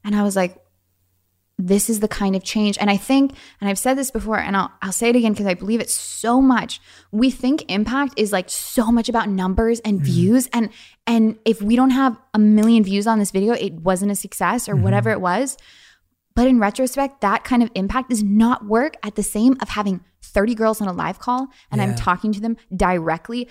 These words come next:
Speaker 1: about their trauma and their experience. Like that, I know for a fact, and, like, not to get in my head of myself, but, like, it's just so powerful and
Speaker 2: Yeah.
Speaker 1: profound.
Speaker 2: It's deep.
Speaker 1: It's real.
Speaker 2: Yeah, it's depth.
Speaker 1: Yeah, it's
Speaker 2: Yeah.
Speaker 1: real. And, like,
Speaker 2: Substance.
Speaker 1: I know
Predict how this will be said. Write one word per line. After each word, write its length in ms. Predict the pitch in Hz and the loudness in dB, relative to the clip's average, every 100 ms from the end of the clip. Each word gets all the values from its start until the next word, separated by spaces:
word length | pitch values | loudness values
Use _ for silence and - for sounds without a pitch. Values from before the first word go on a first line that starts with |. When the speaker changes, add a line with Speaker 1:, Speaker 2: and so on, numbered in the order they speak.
| _ | _
Speaker 1:
about 260 | 196 185 165 | -4 -2 0
their 160 | 180 190 | 0 -2
trauma 340 | 208 180 180 | 0 -2 -2
and 100 | 165 | -6
their 120 | 170 180 | -4 -4
experience. 260 | - - 220 208 | -4 -8 -6 -6
Like 100 | 196 180 | -6 -4
that, 260 | 208 240 - _ _ _ - | -2 -2 -6 _ _ _ -2
I 180 | 226 269 | 0 2
know 240 | 220 233 | 2 0
for 180 | 247 226 | -4 -6
a 140 | - | -6
fact, 640 | - - - 175 240 - - | -10 -10 -8 -6 -8 -12 -10
and, 120 | - 190 | -4 -2
like, 200 | 165 - _ _ _ | -4 -10 _ _ _
not 140 | 190 196 | -8 -4
to 60 | |
get 80 | 202 | -2
in 60 | 175 | -2
my 60 | 170 | -2
head 120 | - | -4
of 80 | 196 | -4
myself, 340 | 208 240 240 | -2 -2 -4
but, 80 | - | -6
like, 160 | 180 - | -8 -8
it's 140 | - | -8
just 180 | 208 - - | -4 -4 -2
so 280 | 208 208 208 _ _ _ | -2 -4 -6 _ _ _
powerful 480 | - - 196 226 254 | -2 0 -2 -4 -2
and 100 | 220 | 0
Speaker 2:
Yeah. 260 | 127 123 160 | 2 4 4
Speaker 1:
profound. 440 | 160 185 247 302 - _ _ | 2 0 -2 -2 -8 _ _
Speaker 2:
It's 160 | 160 117 | -2 0
deep. 440 | 151 208 - _ _ | 2 2 -2 _ _
Speaker 1:
It's 220 | 339 - | -4 -4
real. 420 | 220 208 339 427 165 | -4 -2 0 0 0
Speaker 2:
Yeah, 120 | 131 120 | 0 -4
it's 120 | 135 113 | -6 -2
depth. 440 | 165 151 - _ _ 277 | 0 0 -4 _ _ -2
Speaker 1:
Yeah, 380 | 302 370 381 - | 0 2 0 0
it's 160 | 247 | 0
Speaker 2:
Yeah. 140 | 254 254 | 0 0
Speaker 1:
real. 300 | 294 440 302 262 | 0 0 2 4
And, 100 | 254 | 4
like, 180 | 240 - _ - | 4 -2 _ -10
Speaker 2:
Substance. 580 | - 139 - 131 131 - _ - | -4 -4 -4 -8 -10 -14 _ -2
Speaker 1:
I 240 | 262 330 | 0 2
know 260 | 269 269 | 2 2